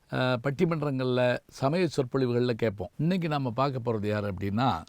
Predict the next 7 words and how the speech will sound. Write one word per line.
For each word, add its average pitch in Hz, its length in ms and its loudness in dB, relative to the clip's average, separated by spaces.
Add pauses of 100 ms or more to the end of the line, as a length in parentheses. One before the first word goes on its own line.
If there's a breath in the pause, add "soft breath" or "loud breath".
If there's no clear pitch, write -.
(280)
ராவணனின் 170 920 4
தம்பியாகிய, 123 760 2 (200)
சூர்ப்பனகையின் 143 720 2 (220)
அண்ணனாகிய, 117 680 2 (680)
பிரம்மாவின் 180 720 8 (120)
பேரனாகிய, 135 800 6 (1300)
குபேரனின் 180 720 8